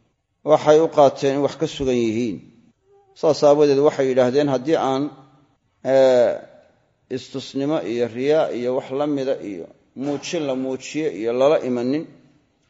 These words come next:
oo si hoose qofku markaysa markaa uu ugu tasbiixsado waqtiyada qaarkood, bishuruud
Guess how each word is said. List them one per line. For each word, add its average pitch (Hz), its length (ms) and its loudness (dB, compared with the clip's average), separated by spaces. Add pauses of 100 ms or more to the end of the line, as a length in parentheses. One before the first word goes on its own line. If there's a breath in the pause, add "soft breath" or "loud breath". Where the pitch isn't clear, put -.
(260)
oo 147 140 -2
si 196 180 -2
hoose 147 400 2
qofku 147 300 -2
markaysa 143 420 -4
markaa 135 440 0
uu 104 180 -4
ugu 143 140 -6
tasbiixsado 131 640 -6
waqtiyada 127 340 -4
qaarkood, 127 580 -2 (760)
bishuruud 202 520 2